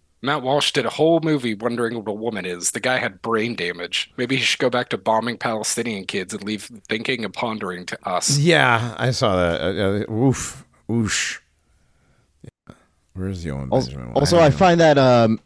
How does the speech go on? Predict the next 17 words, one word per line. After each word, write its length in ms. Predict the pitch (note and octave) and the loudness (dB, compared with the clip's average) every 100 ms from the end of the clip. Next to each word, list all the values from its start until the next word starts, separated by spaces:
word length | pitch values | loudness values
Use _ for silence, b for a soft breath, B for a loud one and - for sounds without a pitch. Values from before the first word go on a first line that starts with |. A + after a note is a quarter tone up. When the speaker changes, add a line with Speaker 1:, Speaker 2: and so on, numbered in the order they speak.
| _ | _
Speaker 3:
Mooner 460 | C3 B2 D3 C#3+ B2+ | -2 4 6 6 6
Lander, 640 | C3+ C3+ C3 A#2+ A2+ A2 | 6 4 6 6 6 6
uh, 400 | G#2 G2+ G2 G2 F#2+ A2+ | 6 6 4 2 0 0
meth 240 | A#2 A#2 | 2 4
head's 360 | B2+ A2 F#2 F#2 | 4 2 0 -8
dream 440 | - G#2 A2 G#2+ | -2 2 2 2
or 60 | G2 | 2
whatever 340 | G2+ G2 F#2+ | 2 2 2
it 60 | F#2 | 2
is, 180 | F#2 F2+ | 2 2
I 120 | - | 0
find 260 | - F#3 F3+ | 2 4 4
that 140 | E3+ | 2
kind 180 | - D3 | 0 0
of 60 | |
insulting. 580 | A#2+ - G#2+ F#2 E2 C#2+ | 0 -2 0 0 -2 -4
Speaker 2:
Yeah, 280 | E2+ D#2+ D2 | -2 -2 -2